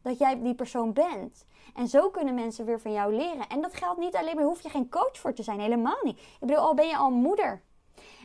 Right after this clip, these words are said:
Een moeder is zo'n voorbeeld. Al ben jij een juf. Oh, een juf is zo'n voorbeeld. Maar ook al ben je een verpleegkundige. Een verpleegkundige is ook een voorbeeldfunctie. Mensen kijken ook, zie je, hè? Mensen die in ziekenhuizen liggen, die denken ook, hebben ook bewondering voor je.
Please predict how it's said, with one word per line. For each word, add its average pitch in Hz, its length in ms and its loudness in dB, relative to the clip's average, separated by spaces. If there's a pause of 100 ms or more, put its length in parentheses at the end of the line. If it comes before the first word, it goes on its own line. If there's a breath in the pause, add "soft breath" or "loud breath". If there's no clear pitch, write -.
Een 240 120 2
moeder 403 360 2
is 285 220 -6
zo'n 370 260 2
voorbeeld. 320 640 2 (280 loud breath)
Al 285 120 6
ben 320 160 4
jij 320 120 2
een 254 120 4
juf. 311 480 -2 (200)
Oh, 370 220 4
een 285 100 6
juf 359 160 2
is - 280 -8
zo'n 370 320 2
voorbeeld. 254 580 0 (260 soft breath)
Maar 262 160 0
ook 415 200 6
al 254 200 -4
ben 277 140 6
je 285 60 2
een 269 60 -2
verpleegkundige. 247 1040 -4 (320 loud breath)
Een 247 120 -4
verpleegkundige 311 680 -2
is - 240 -6
ook 440 240 8
een 381 100 2
voorbeeldfunctie. 214 880 2
Mensen 262 300 -2
kijken 285 340 0
ook, 415 300 4
zie - 220 0
je, 269 120 4
hè? 320 320 0
Mensen 220 280 -4
die 226 100 0
in 220 60 -2
ziekenhuizen 226 520 -2
liggen, 220 220 -2
die 233 100 -2
denken 262 280 -2
ook, 302 100 -2
hebben 262 200 -2
ook 427 220 2
bewondering 233 640 0
voor 208 180 -4
je. 214 120 -4